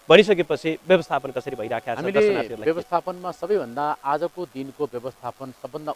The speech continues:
Speaker 2: उच्चतम तहले गर्नुपर्ने व्यवस्थापन भनेको आजको दिनको महत्ता नै के हो भने भगवान शिवको महाज्योतिर्लिङ्गको दर्शन।
Speaker 1: मह्म।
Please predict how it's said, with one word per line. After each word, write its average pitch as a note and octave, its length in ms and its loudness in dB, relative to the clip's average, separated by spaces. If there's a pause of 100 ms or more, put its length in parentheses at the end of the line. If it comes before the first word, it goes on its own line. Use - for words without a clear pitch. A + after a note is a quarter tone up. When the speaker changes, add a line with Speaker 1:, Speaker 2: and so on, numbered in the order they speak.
Speaker 2:
उच्चतम F#3+ 400 -10
तहले B2 380 -6
गर्नुपर्ने A2 460 -10
व्यवस्थापन G#2 580 -12
भनेको G2+ 240 -16 (100)
आजको E3 340 -2
दिनको D#3+ 280 -10
महत्ता B2+ 480 -2
नै D3 120 -6
के B2+ 160 -10
हो A2 100 -4
भने G#2+ 200 -14 (360)
भगवान D3 420 -2
शिवको B2 440 -8
महाज्योतिर्लिङ्गको A2 1000 -8
दर्शन। - 680 -14
Speaker 1:
मह्म। A2 200 -20